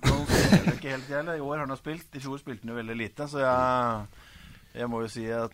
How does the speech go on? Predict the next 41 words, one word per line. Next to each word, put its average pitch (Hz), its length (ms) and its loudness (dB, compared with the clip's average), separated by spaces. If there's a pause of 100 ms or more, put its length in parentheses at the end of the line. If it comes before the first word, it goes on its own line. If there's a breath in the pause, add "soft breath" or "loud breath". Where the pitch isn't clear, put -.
uten 113 260 -10
å 117 60 -4
ha - 20 -6
følelse 107 380 -8
for 110 80 -6
hverken 107 340 -6
K 110 140 -6
F 104 80 -10
U 110 160 -6
M 104 160 -10
eller, 107 480 -6
eh, 104 320 -6 (100)
Elverum, 120 380 -4
så 135 100 -4
har 113 220 2
jo 123 140 2 (920 soft breath)
Håkon 143 320 0
har 127 100 6
jo 135 140 2
trent 127 260 0
og 123 80 -2
har 117 160 2
et, - 240 -12
eh, 120 460 -2 (100)
et - 140 -12
forhold 101 260 -4
til. 143 160 -6
Jeg 127 60 -8
synes 113 240 -8
det, 120 160 -2 (160)
det 123 100 0
er 135 80 0
morsomt 117 400 -4
å 120 60 -8
se 120 100 4
at 113 220 2
han 113 100 -2
spiller, 117 380 -6
og, 120 320 0 (880 soft breath)
beklager 107 400 -4
Ulrik, 127 180 -8